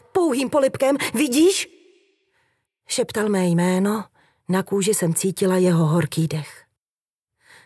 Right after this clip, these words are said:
Zachvěla jsem se a přitiskla své rty na jeho.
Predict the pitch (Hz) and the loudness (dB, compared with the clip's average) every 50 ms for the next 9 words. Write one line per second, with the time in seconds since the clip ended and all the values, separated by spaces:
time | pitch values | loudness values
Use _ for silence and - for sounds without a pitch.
0 | _ - 170 190 185 175 - 185 190 185 185 180 - - 185 180 - - - 196 | _ -4 -2 -2 -2 -2 0 0 0 0 0 -2 -2 -2 -2 -2 -2 -2 -2 -4
1 | 208 190 - _ _ _ _ _ - 175 - - - 202 196 - 214 202 - - | -4 -6 -8 _ _ _ _ _ -10 -10 -8 -6 -4 -4 -4 -2 -2 -4 -4 -4
2 | 196 196 196 - 170 175 175 160 151 - - 180 170 165 151 156 156 156 156 139 | -4 -4 -4 -2 0 0 0 0 -2 -4 -2 0 0 2 2 0 0 -2 -4 -6
3 | 147 143 131 | -6 -10 -12